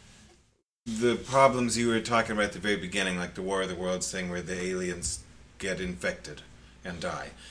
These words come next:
And you're saying, well, the atmospheric pressure and gravity and all this stuff. Because those problems,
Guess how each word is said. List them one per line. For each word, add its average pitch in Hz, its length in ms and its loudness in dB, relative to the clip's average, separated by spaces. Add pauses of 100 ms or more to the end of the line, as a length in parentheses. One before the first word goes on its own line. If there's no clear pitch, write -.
(160)
And 104 160 -2
you're 101 160 -2
saying, 95 340 -2
well, 98 280 0
the 98 600 -4
atmospheric 107 600 -2
pressure 110 420 2
and 104 180 0
gravity 101 480 2
and 92 80 -6
all 90 140 -4
this 87 160 -4
stuff. 87 280 -4 (760)
Because 131 380 0
those 139 260 6
problems, 113 880 2